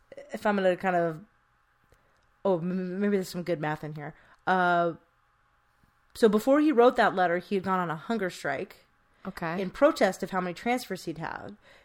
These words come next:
Speaker 1: because he had been transferred to nine different prisons in thirty months. So a little over two
Speaker 2: Wow.
Speaker 1: years, nine different prisons. Uh, in
Speaker 2: Was he
Speaker 1: Janu-
Speaker 2: upset 'cause he was trying to escape, and he's like,
Speaker 1: Yes,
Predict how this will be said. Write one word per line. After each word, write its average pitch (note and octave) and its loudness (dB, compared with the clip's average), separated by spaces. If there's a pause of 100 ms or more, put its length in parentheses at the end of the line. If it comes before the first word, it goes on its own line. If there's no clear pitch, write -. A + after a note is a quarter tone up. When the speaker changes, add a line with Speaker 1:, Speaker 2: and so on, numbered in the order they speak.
Speaker 1:
because G#3 -2
he A#3 -4
had A3 -2
been G#3+ -2
transferred B3 -4
to G#3 -6
nine F3+ 0
different C#4+ -6
prisons E3 -6 (400)
in F3+ -8
thirty E3+ -2
months. - -12 (960)
So - -12
a - -6
little G3 2
over E3+ 4
two E3+ 6
Speaker 2:
Wow. G#3 8 (100)
Speaker 1:
years, E3+ 2
nine F#3 -2
different F3 -10
prisons. - -12 (1300)
Uh, F#3 2
in G#3 -2
Speaker 2:
Was G#3 4
he A3 6
Speaker 1:
Janu- - 8
Speaker 2:
upset F#3 2
'cause F#3 -6
he D#3 -2
was D#3 -4
trying E3+ -6
to E2+ -6
escape, - -4
and F3+ -10
he's E3 -6
like, D#3 -4
Speaker 1:
Yes, F3+ 0